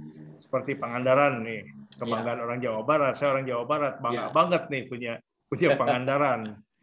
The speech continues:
Speaker 1: Atau nih orang Jogja nih,
Speaker 2: Iya.
Speaker 1: eh, bangga sekali dengan Parangtritis, ya, pantai Parangtritis. Bahkan sekarang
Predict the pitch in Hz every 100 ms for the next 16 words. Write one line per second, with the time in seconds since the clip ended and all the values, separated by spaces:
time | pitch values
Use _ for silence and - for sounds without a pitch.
0 | _ - 135 208 202 202 160 165 165 156
1 | 180 180 214 196 175 165 143 101 - -
2 | 113 101 95 147 143 147 143 143 139 -
3 | _ _ - - 170 175 180 175 165 165
4 | 175 170 151 147 147 139 135 135 131 139
5 | 139 143 131 - - - - - 127 135
6 | 139 _ _ - 120 120 139 139 123 120
7 | 123 127 127 127 120 131 117 107 147 131
8 | 113 135 170